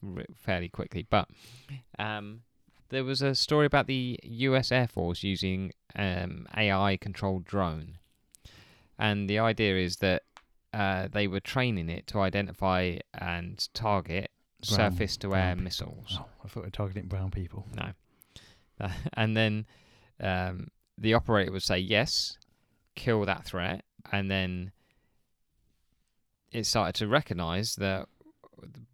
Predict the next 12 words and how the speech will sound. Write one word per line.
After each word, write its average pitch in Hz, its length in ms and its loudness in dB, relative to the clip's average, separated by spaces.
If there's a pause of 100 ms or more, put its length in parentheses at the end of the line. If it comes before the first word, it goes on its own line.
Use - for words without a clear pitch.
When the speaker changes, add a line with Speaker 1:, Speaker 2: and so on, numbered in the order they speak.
(120)
Speaker 1:
while 107 220 4
they 107 200 2 (260)
did 131 200 6 (160)
identify 104 520 4
the 95 320 2
threat - 240 2
at 95 120 -2
times, 101 300 0
the 101 80 0
human 110 300 0
operator 98 320 2
would 90 200 -4